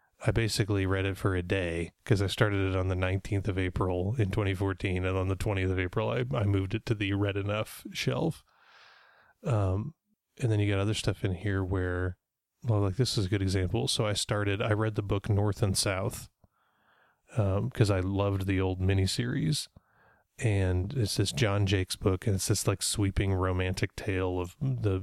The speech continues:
Civil War times and all that. And so I read the first one and enjoyed it. And then I started to read the second one, and I was,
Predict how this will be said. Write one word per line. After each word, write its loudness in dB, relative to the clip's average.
Civil 0
War 0
times -2
and 0
all 0
that. 0
And 0
so 2
I 0
read 2
the 2
first -2
one 2
and 2
enjoyed 0
it. -2
And 2
then 2
I 2
started 0
to 0
read 0
the 2
second 0
one, 2
and 2
I 2
was, 0